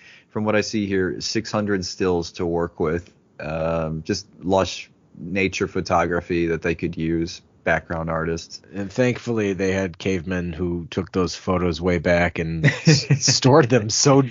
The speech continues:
Speaker 2: so
Speaker 1: Oh, yeah.
Speaker 2: carefully for
Speaker 1: In, uh,
Speaker 2: millions of years.
Speaker 1: What is, what's a bummer is they're four eighty P. But,
Speaker 2: Yeah.
Speaker 1: like, it, they're, you know.
Speaker 2: I mean, it's better than the, like, the, uh, the Bigfoot footage.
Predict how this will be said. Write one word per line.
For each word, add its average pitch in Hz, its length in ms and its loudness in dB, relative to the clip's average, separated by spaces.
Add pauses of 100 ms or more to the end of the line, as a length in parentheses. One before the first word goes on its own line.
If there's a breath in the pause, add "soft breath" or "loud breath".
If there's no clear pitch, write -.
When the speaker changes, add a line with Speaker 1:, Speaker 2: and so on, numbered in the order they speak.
Speaker 2:
so 139 320 4
Speaker 1:
Oh, 120 360 6
yeah. 82 440 -2
Speaker 2:
carefully 120 560 2
for 101 400 -8
Speaker 1:
In, 85 260 -6
uh, - 40 -8
Speaker 2:
millions 117 440 0
of 90 140 -8
years. 95 360 -8 (560)
Speaker 1:
What 147 180 4
is, 151 240 4
what's 151 300 2
a 143 80 6
bummer 139 320 2
is 113 100 0
they're 110 140 2
four 107 340 -2
eighty 95 300 0
P. 95 560 -4 (560)
But, 120 120 2
Speaker 2:
Yeah. 139 320 4
Speaker 1:
like, 139 80 -2
it, 95 200 -6
they're, 101 360 2 (180)
you 90 300 -6
know. 76 320 -6 (300)
Speaker 2:
I 160 100 4
mean, 196 160 4
it's 160 220 2
better 214 320 6
than 165 180 2
the, 143 120 -2
like, 131 260 -4
the, 117 180 -6
uh, 95 800 -10
the 87 80 -16
Bigfoot 101 520 -6
footage. 82 520 -12